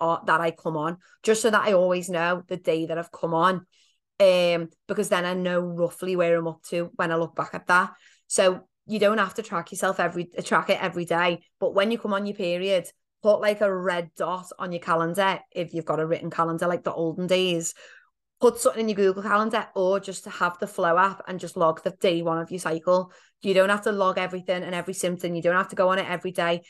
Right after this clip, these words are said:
If I'm honest, that's probably not helpful for people's overall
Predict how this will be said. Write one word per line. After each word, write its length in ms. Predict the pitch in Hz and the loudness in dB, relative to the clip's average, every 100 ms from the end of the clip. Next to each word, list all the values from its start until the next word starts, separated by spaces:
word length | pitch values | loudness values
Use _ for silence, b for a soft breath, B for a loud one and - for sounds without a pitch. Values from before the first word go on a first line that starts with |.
| b - | b -10
If 140 | 190 | -4
I'm 120 | 190 | 2
honest, 280 | 180 196 202 | 2 2 -2
that's 180 | 196 - | -6 -4
probably 380 | - 180 175 185 | -2 -2 -4 -4
not 180 | 180 | -4
helpful 420 | 175 160 160 180 175 | -2 -2 0 -2 -2
for 180 | - | -4
people's 360 | - 185 175 170 | -6 -4 -2 -2
overall 560 | - 170 175 170 170 | 0 0 2 2 2